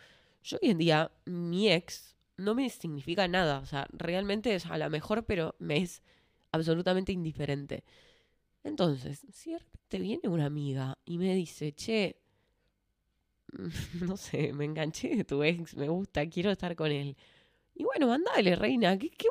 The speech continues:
voy a hacer yo? O sea, realmente, ¿qué es esta cuestión de, de, de, de orgullo y de ego que decir que, tipo, si fue mío en algún momento, no puede ser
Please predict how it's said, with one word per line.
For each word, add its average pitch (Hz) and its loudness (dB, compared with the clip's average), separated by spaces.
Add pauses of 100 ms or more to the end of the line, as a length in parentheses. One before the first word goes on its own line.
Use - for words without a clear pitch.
voy 254 10
a 160 4
hacer - -2
yo? 135 -8 (420)
O 196 -2
sea, 175 2 (320)
realmente, 320 2 (160)
¿qué 359 0
es - -4
esta 170 -2
cuestión 160 0
de, 190 0
de, 151 -2
de, 151 -2
de 156 0
orgullo 220 0
y 226 0
de 170 2
ego 240 2
que 190 0
decir 202 -2
que, 202 0
tipo, 165 0
si 180 -4
fue 233 4
mío 254 4
en 220 4
algún 190 6
momento, 240 6
no 202 4
puede 202 6
ser 185 0